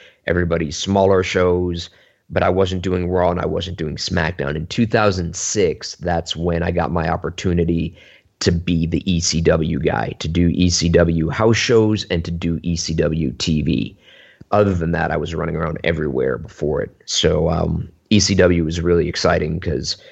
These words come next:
I liked E C W. I was an E C W fan. And, um, to be able to work with the reincarnation, the new E C W, I thought was gonna be really cool. And, you know, it was what it was, but it, it was actually one of my favorite times on the road because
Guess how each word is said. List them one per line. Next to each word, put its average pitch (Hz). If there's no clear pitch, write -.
I 90
liked 90
E 92
C 82
W. 87
I 80
was 85
an 78
E 73
C -
W 87
fan. 57
And, 80
um, 80
to 80
be 87
able 78
to 87
work 85
with 73
the 73
reincarnation, 85
the -
new 87
E 85
C 80
W, 95
I -
thought 71
was 85
gonna 85
be 78
really -
cool. 95
And, 67
you -
know, 113
it 131
was 180
what 104
it -
was, 90
but 82
it, 80
it -
was 90
actually 85
one 82
of 82
my 78
favorite 82
times 85
on 82
the 78
road 87
because -